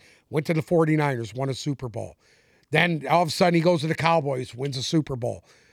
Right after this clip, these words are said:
You know, I, I just, he went to the Ravens. They didn't win it. That, they won it the year after he retired. But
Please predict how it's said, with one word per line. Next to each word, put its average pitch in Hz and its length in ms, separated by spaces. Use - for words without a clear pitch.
You 147 120
know, 120 160
I, 180 300
I 170 80
just, 160 360
he 165 140
went 175 160
to 170 80
the 170 80
Ravens. 165 560
They 160 160
didn't 156 180
win 143 140
it. 120 80
That, 131 560
they 147 100
won 147 200
it 143 80
the 147 120
year 143 240
after 139 420
he 160 160
retired. 147 640
But 131 240